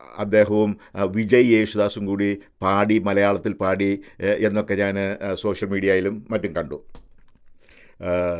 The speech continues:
ശരിയായിരിക്കാം, കാരണം അദ്ദേഹം സാമാന്യം നല്ല മ്യൂസീഷ്യനാണ്, ഞാൻ അതിൻ്റെ അകത്ത് യാതൊരു തെറ്റും പറയുന്നില്ല.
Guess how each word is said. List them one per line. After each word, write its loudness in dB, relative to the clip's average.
ശരിയായിരിക്കാം, 4
കാരണം 0
അദ്ദേഹം 0
സാമാന്യം 0
നല്ല 0
മ്യൂസീഷ്യനാണ്, -2
ഞാൻ 2
അതിൻ്റെ 2
അകത്ത് 0
യാതൊരു 4
തെറ്റും 0
പറയുന്നില്ല. 2